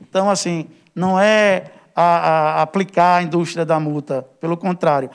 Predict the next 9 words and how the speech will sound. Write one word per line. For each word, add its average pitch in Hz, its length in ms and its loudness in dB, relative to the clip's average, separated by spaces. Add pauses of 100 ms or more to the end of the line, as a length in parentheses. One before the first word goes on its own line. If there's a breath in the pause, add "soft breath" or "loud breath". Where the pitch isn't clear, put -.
(140)
nós 156 220 -2
vamos 185 260 0
aplicar 185 920 -2
a 175 180 4
indústria 208 640 -2 (240 loud breath)
da 175 200 2
reeducação. 175 1000 -2 (340 soft breath)
Não 185 220 0
é 226 240 2